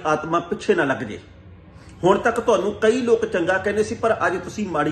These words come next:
ਆਤਮਾ ਵੀ ਬਣ ਗਏ ਆ। ਕਈ ਲੋਕ ਇਹ ਗੱਲ ਕਹਿਣਗੇ ਕਿ ਮੁਰਦਾ ਮਗਰ ਨਾ ਪੈ ਜੇ, ਇਸ ਕਰਕੇ ਇਹ ਪਾਣੀ ਰਾਖੀ ਕਰਦਾ। ਮਗਰ ਉਹਨੇ ਕਿੱਥੇ ਪੈਣਾ? ਕਦੇ ਉਹਨੂੰ ਪਿਆਰ ਦੇ ਨਾਲ ਰੱਖਿਆ ਹੋਵੇ,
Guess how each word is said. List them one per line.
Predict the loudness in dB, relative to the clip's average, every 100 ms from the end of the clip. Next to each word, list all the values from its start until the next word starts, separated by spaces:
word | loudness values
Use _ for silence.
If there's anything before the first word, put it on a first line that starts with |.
| 0
ਆਤਮਾ | -2 0 0
ਵੀ | 2
ਬਣ | 0 -2
ਗਏ | -8
ਆ। | -12 -14 -14 -16 -16 -18 -18 -16 -10 2
ਕਈ | 4 4
ਲੋਕ | 2 4
ਇਹ | 4
ਗੱਲ | 4
ਕਹਿਣਗੇ | 2 0 0 0
ਕਿ | 0
ਮੁਰਦਾ | 0 0 0 2 2 4 0 -6 -10
ਮਗਰ | -4 0 2 2
ਨਾ | 2
ਪੈ | 2 -2
ਜੇ, | -4 -12 -16 -18 -18 -8 2
ਇਸ | 2 4
ਕਰਕੇ | -2 -2 -6 -10 -14 -20 -20 -18 -2 2
ਇਹ |
ਪਾਣੀ | 4 4 2 0
ਰਾਖੀ | 0 -2
ਕਰਦਾ। | 0 2 0 -8 -10 -16 -16 -16 -16 -16 -6 0
ਮਗਰ | 2 4
ਉਹਨੇ | 2 0
ਕਿੱਥੇ | -4 -4
ਪੈਣਾ? | -2 0 -2 -6 -14 -18 -18 -18 -20 -8 0
ਕਦੇ | 2 2
ਉਹਨੂੰ | 2 -2
ਪਿਆਰ | 0 2 2 2
ਦੇ | 0
ਨਾਲ | 0
ਰੱਖਿਆ | 0 -4 2 2
ਹੋਵੇ, | 2 -2 -4